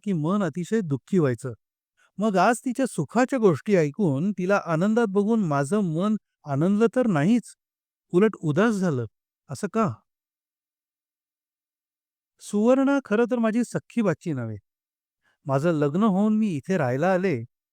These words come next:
तेव्हा सुवर्णा जेमतेम दहा वर्षांची होती. अजूनही मला आठवतं, लग्न होऊन कोल्हापुराहून मी पुण्याला आले आणि सासरी आठ दिवस राहून लगेचच मुंबईला आले.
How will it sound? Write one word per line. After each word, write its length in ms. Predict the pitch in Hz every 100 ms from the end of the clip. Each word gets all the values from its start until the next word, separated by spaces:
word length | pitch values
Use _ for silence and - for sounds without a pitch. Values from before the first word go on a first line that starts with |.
| _
तेव्हा 320 | 151 147 190 214
सुवर्णा 520 | - 156 175 208 220
जेमतेम 400 | 156 160 214 202
दहा 220 | 131 147
वर्षांची 460 | 185 160 175 151 147
होती. 240 | 120 117 - _ _ _ _ _ _ _ _ _ _ _ _
अजूनही 360 | 147 170 240 269
मला 260 | 247 226
आठवतं, 580 | 180 160 185 220 165 139 - _ _
लग्न 340 | 143 151 156 226
होऊन 340 | 180 214 233 -
कोल्हापुराहून 640 | 160 180 214 214 208 208
मी 100 | 208 208
पुण्याला 380 | 151 143 180 165
आले 300 | 180 156 139 - _ -
आणि 260 | 151 202 220
सासरी 540 | - 147 - 185 214 -
आठ 180 | 156 190
दिवस 320 | 160 180 190 175
राहून 200 | 185 202
लगेचच 520 | 139 135 185 254 233
मुंबईला 460 | 175 156 160 147 131
आले. 180 | 120